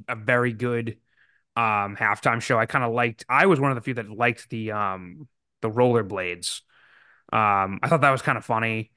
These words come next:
Um, I kept saying, "Oh my God, if he trips, that'd be, that'd go down, that'd be legendary." Um, but I thought overall, I thought it was really, I thought it was, I thought it was well done. I think he did a good job. I like how he was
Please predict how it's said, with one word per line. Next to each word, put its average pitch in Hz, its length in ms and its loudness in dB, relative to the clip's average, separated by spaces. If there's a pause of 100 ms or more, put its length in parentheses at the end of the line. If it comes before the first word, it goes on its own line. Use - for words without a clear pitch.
(240)
Um, 107 580 -2 (640)
I 131 40 -6
kept 151 160 0
saying, 131 180 4
"Oh 117 80 0
my 113 100 2
God, 110 160 2
if - 80 -12
he 101 100 -12
trips, - 400 -6
that'd 101 200 -4
be, 104 220 -4
that'd 104 180 -4
go 110 100 0
down, 104 320 -6 (140)
that'd 104 120 -6
be 107 120 -4
legendary." 104 600 -2
Um, 127 480 4 (400)
but 156 200 4
I 147 80 6
thought 180 180 8
overall, 151 300 8
I - 20 6
thought 139 100 4
it 131 40 6
was 110 100 -2
really, 120 400 0
I 123 60 0
thought 147 160 4
it 131 40 2
was, 123 120 -4
I 135 80 0
thought 202 160 6
it - 20 8
was 123 120 4
well 131 200 0
done. 123 220 0
I 120 80 -4
think 131 140 -8
he 123 40 -10
did 123 140 -8
a - 20 -6
good 117 180 -4
job. 120 280 4
I 113 40 4
like 113 160 -2
how 117 100 2
he 110 100 -2
was 101 120 -10